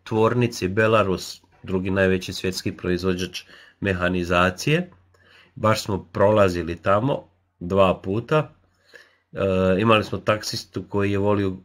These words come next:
pričati, pa nam je bio i vodič.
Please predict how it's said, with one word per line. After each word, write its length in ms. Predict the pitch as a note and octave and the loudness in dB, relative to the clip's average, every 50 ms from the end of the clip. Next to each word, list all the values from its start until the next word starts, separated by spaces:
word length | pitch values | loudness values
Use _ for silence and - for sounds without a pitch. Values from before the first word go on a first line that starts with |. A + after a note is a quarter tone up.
| _ _ | _ _
pričati, 560 | - G#2 A#2 A#2 A#2 - B2+ A#2 - G#2 F#2+ - | -2 2 2 2 2 0 -4 -4 -4 -6 -6 -2
pa 120 | G#2 G2+ | -2 -2
nam 280 | G2 G2+ G2 G2+ G2 G2 | -2 -2 -2 -2 -2 -2
je 400 | G2 G2 G2 F#2+ F#2+ F#2 F#2 - _ _ _ _ _ _ | -2 0 2 2 2 0 -2 -8 _ _ _ _ _ _
bio 600 | - D#2+ E2 G#2 G#2 G2+ G2 F#2+ F2+ F2+ F2+ - - | -16 -6 -4 -2 0 2 2 2 2 2 0 -2 -4
i 360 | F#2+ F#2+ F#2 F#2 F2+ - - - | -4 -4 -2 -2 -2 -4 -6 -10
vodič. 680 | F#2 F2+ G2 G2 G2 F2 F#2 F2 E2 - - - - | -8 -4 0 0 0 2 0 -2 -4 -4 -10 -14 -16